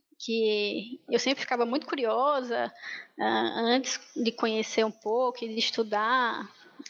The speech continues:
na graduação, que mesmo lá de Recife a gente conhece aqui a geologia um pouco, né, da, de Carajás, né, era por que que tem essas siglas, né?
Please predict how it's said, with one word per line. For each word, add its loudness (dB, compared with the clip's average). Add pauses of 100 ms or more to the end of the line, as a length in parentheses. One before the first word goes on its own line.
na 0
graduação, 0
que -4
mesmo 0
lá 2
de -4
Recife 0
a 0
gente -2
conhece 0
aqui 0
a 4
geologia 0
um -2
pouco, 0
né, 0
da, 2 (580)
de -4
Carajás, 2
né, 2
era 2
por 0
que 0
que -10
tem 2
essas 0
siglas, 0
né? 2